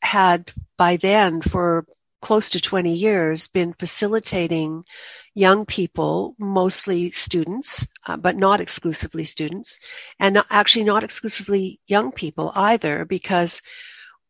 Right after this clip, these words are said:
when I was at York University and first started to realize that part of my role was to actually facilitate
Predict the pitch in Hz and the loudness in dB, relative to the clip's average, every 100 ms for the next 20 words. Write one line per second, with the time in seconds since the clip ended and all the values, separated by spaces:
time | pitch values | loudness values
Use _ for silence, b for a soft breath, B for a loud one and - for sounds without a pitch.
0 | _ 214 214 226 247 220 190 - 202 233 | _ 2 6 8 8 6 4 -4 2 4
1 | 311 - 185 165 160 156 180 175 170 170 | 2 0 -2 0 0 0 0 0 -2 -2
2 | 196 185 - 185 180 170 - 180 170 170 | -6 -4 0 0 0 -2 -2 -2 0 -2
3 | 170 _ _ _ _ _ - 196 233 269 | -4 _ _ _ _ _ -4 2 4 6
4 | 180 165 165 170 - 180 170 - - _ | 6 6 4 0 0 2 2 0 -4 _
5 | - 196 196 202 185 185 175 170 170 165 | -4 2 2 2 -4 -2 2 2 0 0
6 | 175 277 175 147 165 175 175 175 - - | 2 4 4 2 -2 2 2 2 -2 -2
7 | 190 180 180 - 185 170 143 - - 208 | 2 2 4 0 -2 -4 0 0 2 0
8 | 220 - 202 180 - | 0 -2 -2 -4 -6